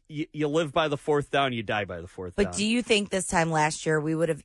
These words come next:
Speaker 2: even been looking at an overtime?
Speaker 1: No, I think what would have happened is, is that pick six,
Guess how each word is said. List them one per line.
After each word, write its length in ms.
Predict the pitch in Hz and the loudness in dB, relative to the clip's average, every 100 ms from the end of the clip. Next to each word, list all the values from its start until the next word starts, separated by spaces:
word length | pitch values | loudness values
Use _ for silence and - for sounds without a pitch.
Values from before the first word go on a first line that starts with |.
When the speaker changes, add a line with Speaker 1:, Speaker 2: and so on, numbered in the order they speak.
| - | -6
Speaker 2:
even 360 | 233 233 247 | -4 -2 0
been 240 | 214 180 170 | 0 0 0
looking 480 | 165 - 180 170 165 | -4 -2 -4 -4 -2
at 300 | 156 156 160 | 2 2 2
an 140 | 165 160 | -2 -2
overtime? 800 | 175 165 170 165 - 156 156 160 - _ _ _ _ _ _ - | 0 2 2 0 2 2 2 -2 -6 _ _ _ _ _ _ 0
Speaker 1:
No, 460 | 247 247 151 92 - | 2 4 0 -4 -2
I 100 | 185 | -2
think 240 | 240 240 | 0 -4
what 200 | 180 226 202 | 0 2 4
would 100 | 196 | 2
have 120 | 170 | 4
happened 420 | 185 185 175 156 | 2 2 2 2
is, 180 | 151 127 | 0 0
is 200 | 151 123 | -2 2
that 240 | 160 175 | 2 2
pick 260 | - 190 - | -2 -4 -4
six, 500 | - 160 123 - | -2 0 0 -4